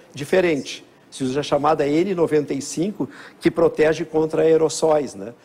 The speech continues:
Às vezes não dá ali na urgência, então, excepcionalmente, a gente pode fazer profilaxia com medicamento, mas é uma indicação médica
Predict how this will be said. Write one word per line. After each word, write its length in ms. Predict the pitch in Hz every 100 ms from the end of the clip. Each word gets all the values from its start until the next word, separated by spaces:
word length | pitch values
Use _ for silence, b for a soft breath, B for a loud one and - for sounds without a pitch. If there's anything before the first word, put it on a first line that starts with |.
| b
Às 160 | 233 196
vezes 260 | 247 208 175
não 380 | 151 151 175
dá 200 | 156 170
ali 200 | 196 156
na 100 | 147
urgência, 480 | 147 131 143 180 - B B
então, 260 | 156 220 -
excepcionalmente, 840 | - - 277 - 196 165 156 175 180
a 20 |
gente 220 | 170 -
pode 320 | - 170 175
fazer 340 | 160 135 160 160 B B
profilaxia 600 | - 160 165 156 - 165
com 120 | 160 160
medicamento, 680 | 165 156 190 175 160 -
mas 220 | 127 131 160
é 60 |
uma 100 | 170
indicação 440 | 170 - 151 190 196
médica 600 | 165 180 175 185 196